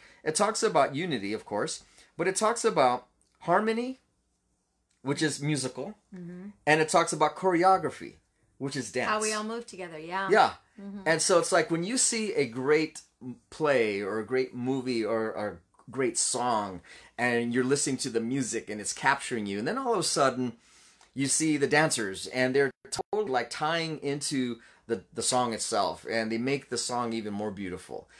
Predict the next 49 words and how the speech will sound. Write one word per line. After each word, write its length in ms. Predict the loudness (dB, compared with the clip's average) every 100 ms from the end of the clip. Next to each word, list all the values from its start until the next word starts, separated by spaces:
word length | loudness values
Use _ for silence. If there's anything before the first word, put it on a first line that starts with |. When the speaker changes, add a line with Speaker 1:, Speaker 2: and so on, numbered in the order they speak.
| -20 -4
Speaker 1:
And 200 | 0 0
you 80 | 0
see 260 | 0 0
how 140 | 0 0
synchronized 720 | 0 -2 -2 -2 -2 -6 -6
they 80 | -4
are, 120 | -4
and 120 | -4
you 40 | -6
see 180 | -6 -4
the 120 | -2
movements 600 | 0 -2 -2 -8 -8 -8
and 100 | -6
all 100 | -4
that. 200 | -4 -6 -12 -4
That's 180 | 0 4
all 140 | 4 2
part 240 | 0 0
of 60 | 0
the 80 |
choreography. 840 | -4 -4 0 2 0 -2 -12 -14 -16 -20 _
That's 220 | -8 -6
what 140 | -8 -4
God 220 | -2 -2
has 180 | -4 -8
done 160 | -8 -8
for 240 | -8 -6
us. 340 | -6 -8 -10 -10
Speaker 2:
Mm-hmm. 380 | -14 -14 -14 -8
Speaker 1:
He 260 | -2 0 2
has 260 | 2 0
brought 340 | -4 0 0 0
together 540 | -6 -2 0 0 -2
a 120 | -2
choreographer, 840 | -6 -2 2 4 4 2 -6 -8 -10
Jesus. 580 | -6 -4 -4 -6 -10 -8
It's 200 | -6 -4
like 180 | -4 -4
Jesus 360 | -6 -6 -10
is 120 | -8 -6
tapping 340 | -6 -6 -6
the 80 | -6
little 200 | -4 -4
stick 340 | -6 -6 -6 -6
there, 100 | -6
you 160 | -4
know, 160 | -6 -4
when 140 | -6
he 100 | -8